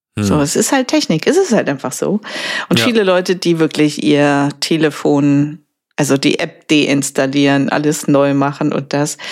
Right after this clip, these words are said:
Speaker 2: das ist verschenkte Lebenszeit. Und ja, es ist so ein bisschen, kaum ist irgendwas, zweifeln alle an sich.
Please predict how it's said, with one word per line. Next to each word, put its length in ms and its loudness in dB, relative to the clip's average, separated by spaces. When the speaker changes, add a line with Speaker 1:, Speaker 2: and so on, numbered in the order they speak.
Speaker 2:
das 260 0
ist 100 -2
verschenkte 460 2
Lebenszeit. 760 0
Und 100 -2
ja, 420 0
es 180 -6
ist 140 -8
so 80 -6
ein 80 -4
bisschen, 540 -6
kaum 260 -2
ist 180 0
irgendwas, 640 -2
zweifeln 420 -2
alle 240 -2
an 180 -2
sich. 340 -4